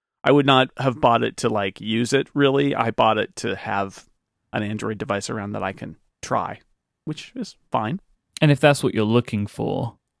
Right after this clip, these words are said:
Speaker 2: uh, the Nexus devices are always the best because they are stock.
Speaker 1: Yeah.
Speaker 2: And you'll get the updates quicker and, and all that good stuff,
Speaker 1: Mm-hmm.
Speaker 2: stuff that we're used to with Apple, I guess.
Speaker 1: Exactly.
Speaker 2: All right, so, uh, going back slightly to the F B I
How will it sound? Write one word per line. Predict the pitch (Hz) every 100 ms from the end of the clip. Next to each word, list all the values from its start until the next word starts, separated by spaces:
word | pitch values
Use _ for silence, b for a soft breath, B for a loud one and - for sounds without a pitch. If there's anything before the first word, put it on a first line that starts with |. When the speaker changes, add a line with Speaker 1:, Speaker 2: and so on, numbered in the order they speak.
| -
Speaker 2:
uh, | 107
the | 101 113
Nexus | 107 - 110
devices | - 104 98 - -
are | -
always | 50 - - -
the | -
best | 120 120 -
because | - 117
they | 117 113 110
are | 120
stock. | - 165 - -
Speaker 1:
Yeah. | 120
Speaker 2:
And | 113 110
you'll | 107
get | 113
the | 117
updates | 113 - 117
quicker | - 120 - 113 110
and, | 107 104 -
and | 107
all | 110
that | 107 -
good | -
stuff, | - 139
Speaker 1:
Mm-hmm. | 139
Speaker 2:
stuff | 208 -
that | - -
we're | 113
used | 101 117 -
to | 101
with | 92 98
Apple, | - - -
I |
guess. | - - - _ _ _ _
Speaker 1:
Exactly. | - - 113 - 110 _ _ _ B B B B B
Speaker 2:
All | 180
right, | 165 -
so, | - 185 175
uh, | - 170 170
going | 165 202 240
back | 220 180 120 - _ _
slightly | - 143 113
to | 120 123
the | 117
F | 110 -
B | 117
I | 107 107 107 104